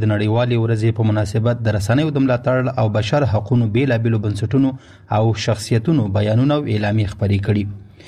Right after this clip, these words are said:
د افغانستان په اړه د ملګرو ملتونو ځانګړي راپور ورکوونکي ریچارډ بینټ په دې مناسبت ټولو افغان خبریالانو په ځانګړي ډول ښځینه خبریالانو ته د درناوي مراتب وړاندې کړي او په خپل ټویټر یې لیکلي چې افغان ښځینه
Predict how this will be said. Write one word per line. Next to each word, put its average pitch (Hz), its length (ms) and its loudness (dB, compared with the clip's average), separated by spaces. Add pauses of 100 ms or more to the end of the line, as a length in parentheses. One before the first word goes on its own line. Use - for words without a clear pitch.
(280)
د - 40 0
افغانستان 175 500 0
په 180 80 0
اړه 175 140 2
د 160 80 0
ملګرو 147 320 0
ملتونو 135 380 0
ځانګړي 120 520 2
راپور 107 320 0
ورکوونکي 120 720 0 (160)
ریچارډ 104 480 -2 (140)
بینټ 131 240 0 (100)
په 110 100 -2
دې 123 140 2
مناسبت 113 500 -2
ټولو 147 220 2
افغان 117 340 0
خبریالانو 110 600 0
په 139 120 0
ځانګړي 156 380 2
ډول 170 160 0 (420)
ښځینه 156 340 2 (100)
خبریالانو 127 540 2 (120)
ته 123 100 2
د 107 140 0
درناوي 110 460 2
مراتب 107 340 0
وړاندې 104 320 0
کړي 151 160 2 (400)
او 131 160 0
په 131 100 -6
خپل 160 240 -2
ټویټر 117 320 0
یې 107 100 0
لیکلي 165 340 -2
چې 165 60 0 (380)
افغان 147 360 0
ښځینه 131 280 2